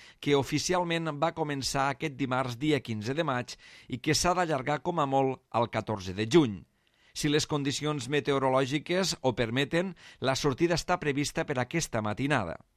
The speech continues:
A la campanya dels vaixells catalans s'han d'afegir un grup d'embarcacions franceses que, mitjançant relacions comercials,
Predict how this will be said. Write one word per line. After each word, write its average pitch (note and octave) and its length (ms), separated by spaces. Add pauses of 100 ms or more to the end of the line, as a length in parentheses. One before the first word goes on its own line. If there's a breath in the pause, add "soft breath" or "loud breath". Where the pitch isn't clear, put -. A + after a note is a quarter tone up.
(380 loud breath)
A A#2 80
la C3 100
campanya D3+ 460
dels C3+ 160
vaixells C3+ 400
catalans C3 560
s'han C#3+ 160
d'afegir C#3+ 420
un D3 100
grup C#3+ 200
d'embarcacions C#3+ 720
franceses C#3 680 (280 loud breath)
que, E3 320
mitjançant B2 640
relacions C#3+ 480
comercials, C#3 640